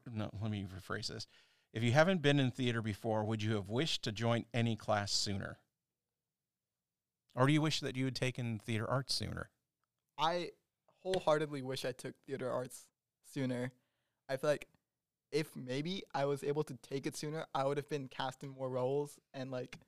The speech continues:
Speaker 2: I would have had more opportunities to have, like, memories like this. Sadly, I was only a part of two shows so far, and I, I really wish I was able to be a part of more shows.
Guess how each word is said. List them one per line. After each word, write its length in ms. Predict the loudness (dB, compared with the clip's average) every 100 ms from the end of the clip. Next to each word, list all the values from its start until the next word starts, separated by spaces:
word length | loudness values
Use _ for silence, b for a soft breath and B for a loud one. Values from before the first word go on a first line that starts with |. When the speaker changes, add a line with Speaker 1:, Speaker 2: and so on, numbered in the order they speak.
| _ _ _ _ 2
Speaker 2:
I 60 |
would 80 | 2
have 120 | 2
had 200 | 4 4
more 180 | 4 2
opportunities 840 | 2 0 -4 -4 -4 -6 -10 -12 -16 _ _ _
to 60 | 2
have, 180 | 2
like, 160 | 2 0
memories 360 | -4 -6 -6 -8
like 120 | -8
this. 200 | -10 -12 _ _
Sadly, 440 | -2 -2 -2 -4 -4
I 80 | -4
was 140 | -4
only 380 | -4 -6 -6 -8 -12
a 60 | -10
part 240 | -4 -4
of 80 | -4
two 180 | -8 -8
shows 360 | -6 -4 -6 -4
so 160 | -4
far, 380 | -2 -2 0 -2 -8 b b -8
and 100 | -4
I, 280 | -4 -6 -10 _ _ _ _ _ -2
I 140 | 2
really 340 | 2 0 -2 -2
wish 180 | -2 0
I 60 |
was 140 | 0 0
able 160 | -6
to 100 | -6
be 80 | -6
a 60 | -2
part 180 | -4
of 100 | -4
more 140 | -6 -8
shows. 460 | -6 -6 -8 -14